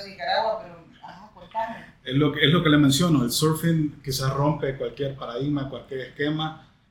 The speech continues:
Speaker 2: y, y hace una, una subcultura donde no importa el lugar, si hay una buena ola, genera una industria y una industria millonaria. Eh, hay, hay estudios económicos que han demostrado que una ola puede crear una industria multi-,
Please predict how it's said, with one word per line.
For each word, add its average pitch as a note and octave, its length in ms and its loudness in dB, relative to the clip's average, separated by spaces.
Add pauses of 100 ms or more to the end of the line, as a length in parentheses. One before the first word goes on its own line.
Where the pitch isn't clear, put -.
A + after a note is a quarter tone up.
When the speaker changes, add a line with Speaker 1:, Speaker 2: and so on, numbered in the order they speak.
(140)
Speaker 2:
y, C#3 420 2 (300)
y - 100 -20
hace C#3+ 300 2
una, C#3 280 4 (160)
una D3+ 180 2
subcultura D3 760 0
donde B2 540 -2 (580)
no C#3 80 0
importa D#3+ 400 4
el D3+ 80 6
lugar, D#3+ 320 8
si - 140 0
hay C#3+ 60 4
una D3 160 2
buena D3+ 300 4
ola, E3 400 6
genera C3+ 240 -2
una D3 140 0
industria D#3+ 500 -2
y D3 60 0
una D3 100 0
industria D3+ 380 -4
millonaria. C#3+ 600 -4 (580)
Eh, C3 120 -6
hay, C#3 140 0
hay D3 160 4
estudios E3+ 420 4
económicos E3 760 2
que D3+ 100 0
han C#3+ 80 0
demostrado D#3 560 -2
que - 220 -8
una F#3 260 0
ola G3 400 -2 (380)
puede D3 240 2
crear D#3 260 6
una D#3+ 160 6
industria E3 560 2 (380)
multi-, F3 380 4